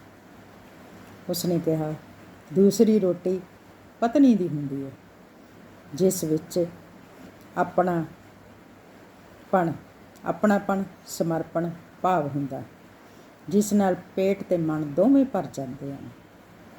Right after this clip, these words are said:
"ਤੇ ਤੀਸਰੀ ਰੋਟੀ ਕਿਸ ਦੀ ਹੁੰਦੀ ਹੈ?" ਇੱਕ ਦੋਸਤ ਨੇ ਪੁੱਛਿਆ। "ਹਾਂ, ਤੀਸਰੀ ਰੋਟੀ ਬਹੂ ਦੀ ਹੁੰਦੀ ਹੈ,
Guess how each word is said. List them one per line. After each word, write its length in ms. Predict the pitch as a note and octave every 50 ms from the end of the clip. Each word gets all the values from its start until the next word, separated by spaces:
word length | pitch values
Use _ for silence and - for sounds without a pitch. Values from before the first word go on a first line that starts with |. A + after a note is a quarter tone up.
| - - - - - - - - - - - - - - - - - - -
"ਤੇ 120 | B3+ B3+
ਤੀਸਰੀ 520 | B3 - B3+ B3 C4+ C#4+ - F#4 E4+ F#4+ F4+
ਰੋਟੀ 340 | F4+ F4 D#4+ E4 - D4
ਕਿਸ 260 | C#4 - C4+ B3 - B3+
ਦੀ 160 | G#3 A#3 A3+
ਹੁੰਦੀ 340 | G#3+ F#3+ E3+ D#3+ D#3 D#3 E3
ਹੈ?" 100 | G#3+ D4+ - - - - - - - - - - - - - - - - - - - - - -
ਇੱਕ 180 | G3+ G3 -
ਦੋਸਤ 360 | F#3 D#3+ D#3+ D#3 - - -
ਨੇ 160 | D3+ D3 C#3 C3 -
ਪੁੱਛਿਆ। 300 | - B2 - - - - - - - - - - - - - - - - - - - - - - - G#3
"ਹਾਂ, 180 | G#3 G3+ F3+ D3 - - - - - - - - - - - - - - - - - - - - -
ਤੀਸਰੀ 400 | A#3 A#3+ A#3 - C4+ B3+ C4+ B3+
ਰੋਟੀ 320 | B3 A#3 G#3+ - A#3+ A3+
ਬਹੂ 360 | F3+ D#3+ F#3 F3+ F3 A3 B3
ਦੀ 160 | A#3 B3+ A#3+
ਹੁੰਦੀ 320 | G#3+ F#3 D3+ C#3 C3+ C3+ C3+
ਹੈ, 80 | C3